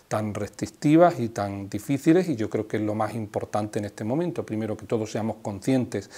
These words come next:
de la dimensión del problema y que, eh, cada uno ponga de su parte lo mejor de sí mismo para, eh, facilitar, eh, las cosas, eh, para, eh,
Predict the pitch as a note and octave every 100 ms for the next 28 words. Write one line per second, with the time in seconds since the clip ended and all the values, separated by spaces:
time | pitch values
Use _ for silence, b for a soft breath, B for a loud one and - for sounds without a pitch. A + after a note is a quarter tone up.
0 | B B - A#2 G#2 A2 G#2+ G#2+ G#2 G#2+
1 | - C3 B2 A#2 G2+ G2 G2 - G#2+ A2+
2 | C#3 D#3 F#3 B B B B - B2+ -
3 | D#3 E3 D#3+ B2+ A#2 A2 G#2+ A#2 G#2+ A#2
4 | B2+ B2+ C#3 C#3 B2 A2 G#2 G#2+ - A#2
5 | A#2 C#3+ C#3+ A#2+ G#2+ - A#2 A2 G#2 -
6 | G#2+ A#2+ A#2+ C3+ D#3 B B - - A#2+
7 | A#2 B2+ C#3 - A2+ A2 G#2 G2+ G2 G2
8 | F#2+ - A2 - G#2+ A2 C3+ C3 D3+ B
9 | B - A2 G#2+ G2 - B2 - C3+ D#3
10 | B B B - A2 G#2+ A#2 A#2 A#2+ C3+
11 | C#3 B2 A2 G#2+